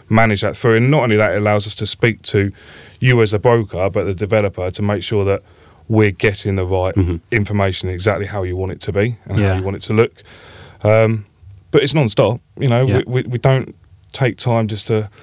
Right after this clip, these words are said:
Speaker 1: go out there and present to everyone. You know, we've got people behind the scenes working to
Speaker 3: And
Speaker 1: make this work.
Speaker 3: how's it going? How, uh,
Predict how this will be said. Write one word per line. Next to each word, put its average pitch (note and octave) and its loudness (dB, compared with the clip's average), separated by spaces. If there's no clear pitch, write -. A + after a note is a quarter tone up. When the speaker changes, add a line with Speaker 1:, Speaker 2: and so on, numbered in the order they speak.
Speaker 1:
go A#2+ 4
out B2 4
there A#2+ 2
and A2 0
present B2 2
to A2 0
everyone. A2 4
You A2+ 2
know, A2 2
we've G#2+ -2
got - -2
people A2+ 0
behind A2 -2
the G#2 -2
scenes G#2+ 0
working G#2 -2
to - -2
Speaker 3:
And G2+ 4
Speaker 1:
make G#2 0
this G#2 -6
work. F2+ -2
Speaker 3:
how's D3 4
it E3 0
going? C3+ 2
How, A#2 2
uh, D#3+ -4